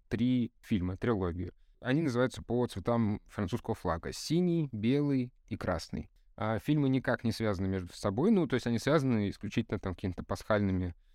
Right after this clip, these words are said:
э, вот этими вещами, что там может быть какой-то оди-, один герой во всех трёх фильмах. Ну, не, не герой, в смысле, а там какой-то второстепенный там персонаж,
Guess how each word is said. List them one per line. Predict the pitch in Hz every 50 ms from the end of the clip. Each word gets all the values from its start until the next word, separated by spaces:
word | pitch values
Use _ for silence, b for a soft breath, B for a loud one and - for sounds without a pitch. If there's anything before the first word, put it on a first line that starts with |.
| _ _ _ _ -
э, | - 98 90 90
вот | 92 92 92
этими | 92 95 - - 98
вещами, | 95 98 95 - - 135 151 175 185 160 139 120 110 104
что | 95 - - - 95
там | 90 92 87
может | - - 95 98 92
быть | 90 90 -
какой-то | - - - - -
оди-, | 92 90 95 98 107
один | - 104 101 107 104 98
герой | 90 95 101 104 123 151 165 170 160 147 139
во | 123 113 117 117
всех | - - 123 110 -
трёх | - 113 98
фильмах. | - - 110 107 104 98 95 - - _ - - _ _ _ _ _ _ - _ - - - _
Ну, | - 135 127 107 92
не, | 95 101 101 98 98 98
не | 98 95 98 98
герой, | 92 107 110 160 175
в | -
смысле, | - 113 - - 95
а |
там | - - 90
какой-то | - - 95 - -
второстепенный | - - - - - - - - - 110 110 104 98 92 95 85
там | - - 98 101
персонаж, | - - - - 101 95 92 92 -